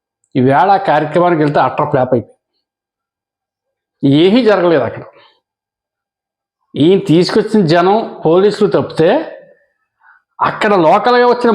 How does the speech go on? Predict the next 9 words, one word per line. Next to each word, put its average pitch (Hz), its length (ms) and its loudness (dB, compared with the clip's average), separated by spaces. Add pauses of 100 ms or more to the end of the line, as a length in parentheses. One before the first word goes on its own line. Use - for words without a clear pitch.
మావోడు 202 380 2
రైతులు 226 240 2
అయితే 214 120 0 (120)
ఏమీ 147 140 2
లేరు. 113 240 -6 (2000)
ఇక - 100 -6 (120)
రెండోది 226 340 2
ఏంటంటే 214 360 0 (300)
ఈయన 196 180 2